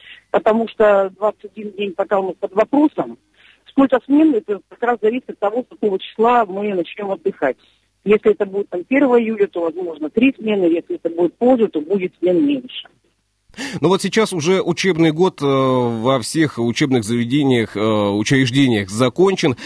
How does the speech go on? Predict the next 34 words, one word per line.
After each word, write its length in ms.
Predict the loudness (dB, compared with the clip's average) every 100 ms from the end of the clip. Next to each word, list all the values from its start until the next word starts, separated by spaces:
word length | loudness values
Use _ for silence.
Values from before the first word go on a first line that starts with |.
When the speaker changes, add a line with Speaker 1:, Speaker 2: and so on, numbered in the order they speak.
| -8 -2
Speaker 2:
А 240 | 0 2
есть 360 | 0 0 -2 -2
ли 80 | -6
сейчас, 340 | 0 -2 0
э, 20 |
уже 460 | 0 0 0 0 0
предварительный 420 | 0 0 0 0
план 240 | 2 2 2
о 60 |
том, 160 | 0 -4
что 260 | 0 -2
учебный 440 | -2 -2 0 2 2
год, 260 | 2 0
э, 320 | -2 0 0 0
начнется 540 | 0 -2 0 -2 2
не 80 | 0
с 60 | 2
первого 260 | 0 0
сентября, 300 | -2 -2 0
а 40 | 2
немножко 300 | 0 0 -2
позже? 480 | 2 0 2 -2 -2
Либо 280 | 0 -2
все-таки 280 | -2 -4 -4
пока 300 | -2 0 0
также 300 | 0 0 0
планы 300 | 0 0 2
выстраиваются, 680 | -2 -2 0 0 -2 -2 0
э, 360 | 0 0 0 -2
образовательного 520 | 0 0 0 2 0
процесса 400 | 0 -2 -2 -4
с 60 | -2
первого 340 | 0 2 0
сентября? 380 | -4 -6 -6